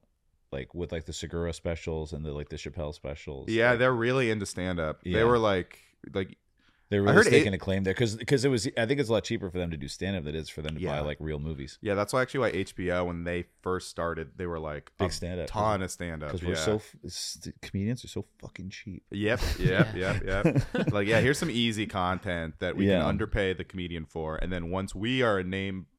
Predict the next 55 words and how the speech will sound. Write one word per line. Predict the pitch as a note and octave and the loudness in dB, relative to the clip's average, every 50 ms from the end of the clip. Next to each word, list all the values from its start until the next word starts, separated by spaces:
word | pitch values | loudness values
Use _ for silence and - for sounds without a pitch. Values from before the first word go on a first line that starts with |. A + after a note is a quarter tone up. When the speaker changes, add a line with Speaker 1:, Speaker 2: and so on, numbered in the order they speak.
| _ _ _ _ | _ _ _ _
Speaker 2:
prestigious | - - - F2 G#2+ - D2+ C#2 | -8 -6 -4 -4 -2 -2 -4 -4
Speaker 1:
Yeah. | C#2 | -4
Speaker 2:
brand, | D2+ G2 A2 C3+ E3 F#3+ G3+ | -4 -2 0 0 0 0 0
Speaker 1:
We | G2 | 0
don't | F2 | -2
have | F2 D#2+ | -2 -2
to | D#2+ | -2
worry | E2+ E2+ | -2 -2
about | D#2 D#2+ C#2+ | -2 -2 -4
these | C#2+ - | -2 2
Speaker 2:
we're | A2 A#2 A2+ A2 | 4 4 4 4
Speaker 1:
people | - A2 | 4 2
Speaker 2:
gonna | G2 G2 | 2 2
Speaker 1:
anymore. | F#2 E2 D#2+ | 0 0 2
Speaker 2:
stop | F2 F2+ F2 E2+ - | 2 2 2 0 0
fucking. | - F2+ E2+ - - E2+ E2+ E2 F#2+ - | -2 -6 -6 -6 -6 -6 -6 -6 -4 0
<laughs> | |
Speaker 1:
Yeah. | - G#3 G3 G3 F#3+ F3 - - - G#3+ G3 - - G#3 F3+ F3 - | 0 2 4 4 4 4 4 2 2 2 2 2 2 2 0 0 -2
<laughs> | - - - - - - - - | -8 -20 -20 -20 -20 -20 -12 -6
Speaker 2:
No | G#2+ A2+ A2 A2+ | -2 0 2 2
more. | G#2+ G#2+ G#2 G#2 A2 | 2 2 0 2 2
Yeah, | A2 A2 G#2+ G#2 | 2 2 2 2
man, | G#2+ A2+ A#2 | 2 0 -2
fuck | - - C#3 C#3+ C#3+ - | -2 -4 -4 -6 -6 -6
you. | C3+ D3 C#3+ C3+ C3 B2 _ _ _ _ _ - | -6 -4 -4 -4 -4 -6 _ _ _ _ _ -6
Speaker 1:
Yeah. | F#2 F2 E2 D#2+ - | -4 -4 -2 2 4
Speaker 2:
Yeah, | B2 A#2+ | 4 6
now | B2+ D3 | 6 6
H | E3+ F3+ F3 - | 6 4 2 2
B | F#3+ | 2
O | F3 | 2
does, | E3 D#3+ C#3+ | 4 4 4
like, | C#3+ B2+ G#2+ | 2 2 2
one | G#2+ G2+ G2+ G2+ G2 G2 G2 F#2+ | 2 2 2 2 2 2 0 -2
special | - - - F2+ E2+ - - - F2 E2+ | -2 -2 0 0 0 0 -2 -2 -2 -2
every, | D#2+ D2+ E2 | -2 -2 -4
like, | D#2 D#2 D2+ D2+ D2+ - - | -4 -4 -4 -6 -6 -8 -8
y-, | E2+ D#2+ - | -10 -8 -6
every, | - F#2 D#2 E2+ - | -6 -6 -6 -6 -6
uh, | C#2+ E2 D#2 D2 E2+ E2 D2+ | -6 -6 -4 -4 -4 -4 -6
like, | D2 D#2 D2+ | -6 -8 -8
a | D2 D2 | -8 -8
year, | D2+ D#2 E2 E2 E2 D2+ | -8 -6 -6 -6 -6 -6
I | D2 | -8
feel | - - - C#3+ | -8 -6 -4 0
Speaker 1:
Well, | |
they | D3+ D#3+ D#3 | 0 0 0
Speaker 2:
like. | D3 D3+ | 2 2
Speaker 1:
put | - F#3+ G#3+ | 2 2 2
out | - - | 2 0
a | F3 | 0
lot, | D3 B2+ B2 A#2+ B2 C3+ - - | 0 0 0 -2 -2 -4 -4 -6
but | B2+ - | -6 -4
they | - A2+ | -4 -4
don't | G2 - C3+ D#3+ F3 D#3+ | -2 -2 -2 -4 -4 -6